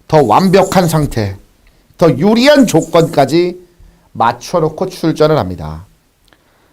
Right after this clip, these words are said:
상대들의 액면이 지금 좋거든요. 상대들의 액면이 좋아요.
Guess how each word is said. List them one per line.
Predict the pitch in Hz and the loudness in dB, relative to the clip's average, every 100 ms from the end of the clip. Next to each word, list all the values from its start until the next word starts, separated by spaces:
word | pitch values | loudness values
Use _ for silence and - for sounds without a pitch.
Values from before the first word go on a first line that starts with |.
| _ _ _ | _ _ _
상대들의 | _ - 269 285 269 233 254 147 | _ -2 2 4 2 4 4 4
액면이 | 165 196 196 | 2 0 0
지금 | 165 208 | 0 -2
좋거든요. | - 127 - 117 87 87 135 95 82 78 80 _ _ _ | -2 -4 -4 -4 -4 -6 -6 -8 -12 -16 -20 _ _ _
상대들의 | - 190 196 190 190 | -8 -2 0 2 2
액면이 | 135 170 202 | 0 -2 -4
좋아요. | - 113 139 110 110 208 330 330 | -2 2 2 2 2 2 2 0